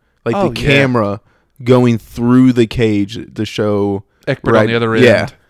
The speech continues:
Speaker 2: Yep.
Speaker 1: And then, like, just, like, going through, like, one of the single frames, I'm like, "How
Speaker 2: Oh, it's
Speaker 1: are you
Speaker 2: beautiful.
Speaker 1: thinking of this?"
Speaker 2: It's
Speaker 1: Like,
Speaker 2: beautiful.
Speaker 1: and just, like, the whole hall, like, it's dark and, like, it's lit by candles and
Speaker 2: Yeah.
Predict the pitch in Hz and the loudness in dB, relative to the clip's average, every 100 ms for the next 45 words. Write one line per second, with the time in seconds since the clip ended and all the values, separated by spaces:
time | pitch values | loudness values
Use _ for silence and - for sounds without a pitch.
0 | _ 123 117 110 - - 120 120 120 120 | _ -10 -8 -10 -14 -10 -4 0 0 0
1 | 117 113 110 113 127 135 113 107 123 127 | 0 -2 -4 -2 0 2 -2 2 0 2
2 | 120 127 120 127 127 120 117 - 135 123 | -2 -2 -2 0 -2 0 -4 -6 -4 -4
3 | 113 - 123 107 110 110 104 98 - _ | -4 -4 -6 -6 -8 -8 -8 -10 -16 _
4 | _ _ _ - 160 175 160 131 - 143 | _ _ _ -6 -2 2 2 2 2 0
5 | 180 147 95 - - - _ 120 120 107 | 2 -2 -2 -6 -12 -18 _ -4 0 0
6 | - 110 _ _ _ _ 117 123 135 156 | -4 -14 _ _ _ _ -8 -6 -4 -2
7 | 143 120 110 160 127 - 139 135 101 107 | -2 -4 -6 -6 -6 -4 -2 0 0 -4
8 | 107 101 110 113 113 120 120 107 107 104 | -8 -12 -8 0 0 0 -4 -8 -8 -10
9 | - 110 - 117 117 - 101 104 - 113 | -12 -16 -14 -6 -6 -4 -8 -8 -8 -4
10 | 110 117 117 113 113 117 110 101 104 _ | -4 -4 -2 -2 -2 -4 -6 -10 -14 _
11 | _ _ - 127 | _ _ -8 -4